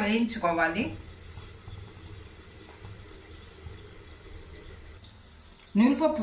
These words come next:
వేగింది, ఇది పక్కకు పెట్టుకోవాలి ప్లేట్లోకి తీసుకుని. పచ్చడికి కొద్దిగా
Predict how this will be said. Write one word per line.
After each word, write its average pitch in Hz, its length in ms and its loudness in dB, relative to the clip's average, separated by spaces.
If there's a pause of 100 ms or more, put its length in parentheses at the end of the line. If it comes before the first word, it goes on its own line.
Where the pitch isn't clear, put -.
వేగింది, 240 460 10 (540)
ఇది 254 120 8 (120)
పక్కకు 262 340 10
పెట్టుకోవాలి 196 640 6
ప్లేట్లోకి 202 480 8
తీసుకుని. 185 420 4 (4000)
పచ్చడికి 262 400 8
కొద్దిగా 240 260 8